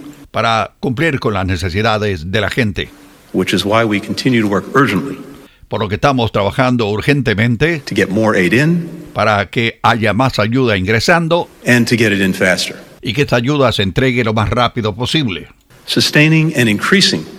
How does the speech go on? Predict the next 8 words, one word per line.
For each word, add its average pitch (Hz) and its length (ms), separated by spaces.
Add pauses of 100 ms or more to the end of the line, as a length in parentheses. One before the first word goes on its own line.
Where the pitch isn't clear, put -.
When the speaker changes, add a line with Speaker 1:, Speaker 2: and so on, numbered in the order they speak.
(200)
Speaker 2:
the 95 60
flow 120 300
of 98 80
humanitarian 101 600
aid, 98 240 (480)
in 180 160
particular 156 480
fuel. 156 320